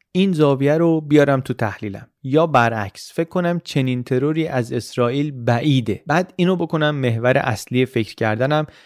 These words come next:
بعد شروع کنم بر اساس این، اه، اصلاً شواهد اولیه رو با این بررسی کنم. اینطوری من به نتیجه دقیقی نمیرسم.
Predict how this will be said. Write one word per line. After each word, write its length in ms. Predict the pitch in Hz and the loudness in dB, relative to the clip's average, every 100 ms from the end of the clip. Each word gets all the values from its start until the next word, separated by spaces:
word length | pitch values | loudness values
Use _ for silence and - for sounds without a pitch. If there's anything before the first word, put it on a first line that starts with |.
| _ | _
بعد 200 | - 160 | -2 -2
شروع 240 | - 143 139 | -2 -4 -2
کنم 280 | 156 147 131 | -2 0 0
بر 160 | 113 | 0
اساس 380 | 113 113 135 - | 0 0 -2 -2
این، 320 | 143 143 143 | -2 -2 -2
اه، 300 | 120 110 110 - | -2 -4 -6 -6
اصلاً 260 | 117 147 | -4 -2
شواهد 420 | 139 120 113 117 | 0 2 4 2
اولیه 460 | 113 110 113 113 127 | 2 0 -2 -2 -2
رو 80 | 139 | -2
با 140 | 123 | -2
این 160 | 139 170 | -2 -2
بررسی 320 | 170 165 - | 0 -2 -4
کنم. 240 | 180 175 175 | -2 -2 -2
اینطوری 460 | - 170 165 165 185 | -2 0 0 0 0
من 220 | 185 175 | 0 0
به 80 | 147 | 0
نتیجه 480 | 123 113 113 110 107 | -2 -2 -4 -4 -6
دقیقی 760 | 104 104 113 117 123 120 123 _ _ _ 131 | -2 -2 -2 -4 -4 -6 -10 _ _ _ 0
نمیرسم. 680 | 131 131 107 98 98 - | 2 2 0 -4 -8 -12